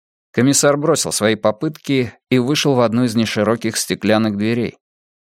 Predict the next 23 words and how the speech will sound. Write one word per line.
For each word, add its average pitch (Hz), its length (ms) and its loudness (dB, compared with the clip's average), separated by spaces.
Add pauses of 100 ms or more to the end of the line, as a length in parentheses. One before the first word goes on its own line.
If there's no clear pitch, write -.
(180)
На 87 160 2
улице 151 340 2
было 143 200 2
темно 107 420 0
и 107 60 0
холодно. 80 600 -6 (280)
Роллатор 117 540 2
стоял 110 400 2
на 117 100 0
пустой 110 400 0
автобусной 104 540 -2
остановке. - 760 -8 (680)
Йона 117 360 2
огляделся. 139 720 -2 (460)
Не 127 100 2
обращая 147 440 2
внимания 139 420 4
на 117 120 2
людей, 113 400 2
глазевших 110 640 0
на 110 100 0
работу 104 360 0
полиции, 90 720 -6